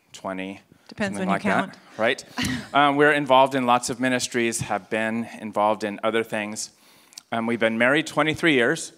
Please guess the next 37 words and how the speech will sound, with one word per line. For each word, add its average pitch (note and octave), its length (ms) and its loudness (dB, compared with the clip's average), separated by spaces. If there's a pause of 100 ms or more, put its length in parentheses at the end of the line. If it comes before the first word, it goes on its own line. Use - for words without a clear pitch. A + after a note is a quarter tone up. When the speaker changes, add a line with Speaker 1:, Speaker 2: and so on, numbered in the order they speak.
(200)
Speaker 2:
Woo A3+ 140 0
woo. A#3+ 320 -2 (200)
Speaker 1:
but A#2+ 220 0
we've A#2+ 260 -4
known C3+ 400 0
each C#3 200 -2
other A#2+ 300 2
for A2+ 280 0
closer A#2 560 -6
to G2+ 80 -2
forty, A#2 720 -4 (1080)
um, G#2+ 120 -6
because G#2 240 -2
we G#2 120 -8
met A2 240 -2
at G2+ 120 -4
summer G#2 300 -2
camp. F#2 240 -8
So, G#2 220 -2 (360)
um, G2+ 260 -2
these A2 320 -4
pictures - 540 -8
are F2+ 140 -6 (220)
always F#2 240 -4
kind F2+ 180 -10
of E2+ 80 -12
fun F2 220 -16
to - 100 -20
show. - 360 -16 (180)
Let's - 180 -20
see F2+ 60 -12
if - 120 -16
we've D#2+ 140 -16
got D#2+ 180 -14
this - 200 -18
here. - 220 -20 (800)
Yeah. E2 160 -12